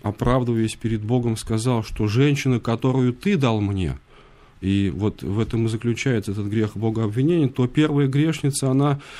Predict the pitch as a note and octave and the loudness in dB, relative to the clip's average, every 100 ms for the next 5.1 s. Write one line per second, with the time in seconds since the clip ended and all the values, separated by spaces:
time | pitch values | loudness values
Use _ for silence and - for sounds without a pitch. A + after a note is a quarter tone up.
0 | - - G2 A2 A2 G#2 - F#3 F3 C#3+ | -18 -6 0 2 2 0 -2 2 2 2
1 | D3+ F#3+ G3 B2 G2+ A2+ B2 A#2+ A2 E3 | 0 0 0 0 0 0 2 2 2 2
2 | B2 - B2+ B2+ B2+ B2 B2 D#3+ D3+ C#3 | 2 0 0 0 2 0 2 2 4 4
3 | C3 C3 D#3+ F3+ D3 B2 B2 C3+ C#3 B2 | 4 4 4 4 2 0 2 2 2 2
4 | A#2 A2+ A2 - G2 F2 C#2+ F2+ A#2 C#3+ | 0 -2 -4 -4 -4 -2 -4 -2 2 2
5 | C#3 | 0